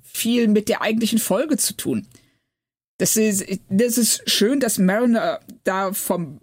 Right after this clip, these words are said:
Pferd zertrampelt wird und Freeman dann sch-, später darauf ansp-, sie darauf anspricht, dass sie das nach zweieinhalb Jahren Reitstunden jetzt nicht erwartet hätte.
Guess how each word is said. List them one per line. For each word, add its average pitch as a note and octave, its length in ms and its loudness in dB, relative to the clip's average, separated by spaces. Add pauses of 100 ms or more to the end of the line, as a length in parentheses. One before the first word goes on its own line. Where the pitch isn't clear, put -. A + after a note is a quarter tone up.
Pferd A3 280 0
zertrampelt B3+ 600 -2
wird A3+ 260 0
und F#3+ 280 0
Freeman A3 500 2
dann F#3+ 160 0
sch-, - 140 -6 (180)
später G#3 440 0
darauf F#3 380 -2
ansp-, G3+ 420 0
sie F#3+ 160 0
darauf F#3 320 -2
anspricht, G3 520 -2 (260)
dass G3+ 220 0
sie F#3+ 140 0
das F#3+ 260 -2
nach - 140 -4
zweieinhalb G3 580 0
Jahren F3+ 400 -2
Reitstunden F#3 800 0
jetzt G3 240 0
nicht G3 220 0
erwartet F3 480 -4
hätte. G3 320 0